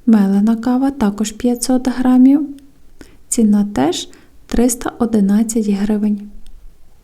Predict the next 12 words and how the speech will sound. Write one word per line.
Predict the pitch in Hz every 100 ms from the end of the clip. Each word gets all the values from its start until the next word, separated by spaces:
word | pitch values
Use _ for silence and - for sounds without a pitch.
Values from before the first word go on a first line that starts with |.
| _ _ _ - - - - - - -
І | 269
така | - 240 233 214
ж | - -
кава, | 233 277 294 -
але | 240 220 208
двісті | 202 233 226 214
п'ятдесят | - 247 220 220 - 196 202
грамів, | 208 247 262 285 285
сто | - - 269
шістдесят | - 240 226 226 202 247 269
вісім | 240 208 202 208 202
гривень. | 202 202 202 202